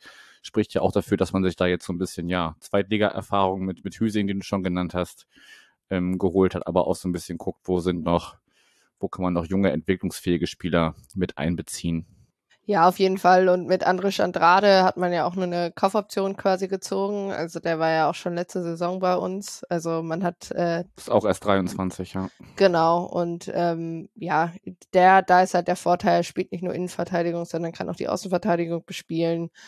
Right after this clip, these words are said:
Speaker 2: Ähm, von daher, ja. Also, äh, Sami Arabi hat aber auch gesagt, es wird in allen Mannschaftsteilen noch etwas passieren. Von daher bin ich mal gespannt, ähm, was da noch passiert. Ähm, und er hat auch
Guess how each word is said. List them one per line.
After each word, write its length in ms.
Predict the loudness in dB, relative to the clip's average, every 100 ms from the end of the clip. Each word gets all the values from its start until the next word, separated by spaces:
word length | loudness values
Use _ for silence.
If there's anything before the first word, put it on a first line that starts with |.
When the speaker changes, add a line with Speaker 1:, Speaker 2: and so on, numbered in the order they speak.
| -20 -20 _
Speaker 2:
Ähm, 260 | 0 0 -2
von 160 | -2 2
daher, 380 | 2 4 0
ja. 260 | 0 -2 -2 _ _
Also, 440 | -2 2 2 2 -2 -6 -18 -20 _ _ _ _ _ _
äh, 340 | -18 -14 -14 -16 _ _ _ -2
Sami 280 | 4 6 8
Arabi 340 | 8 6 6
hat 120 | 4
aber 180 | 4 2
auch 100 | 2
gesagt, 280 | 0 -2 -4
es 140 | -6
wird 160 | -4 -2
in 140 | -2
allen 240 | 0 0 0
Mannschaftsteilen 680 | -4 -6 -10 -4 0 2 0
noch 180 | -4 -4
etwas 320 | -6 -4 -8 -6
passieren. 640 | -6 -6 -4 -2 -2 -6 -14 -20 -20 -20
Von 220 | -2 -2 4
daher 260 | 4 4
bin 160 | 2 -2
ich 120 | 0
mal 140 | -2
gespannt, 600 | -4 -6 -2 0 0 -4 -2
ähm, 420 | -2 -2 -4 -8 _ _ _ _ _ _
was 140 | 0 2
da 120 | -2
noch 180 | -2 -2
passiert. 500 | -6 -2 0 0 0
Ähm, 380 | -2 -2 -4
und 120 | -4 -2
er 80 |
hat 120 | -2 0
auch 240 | -4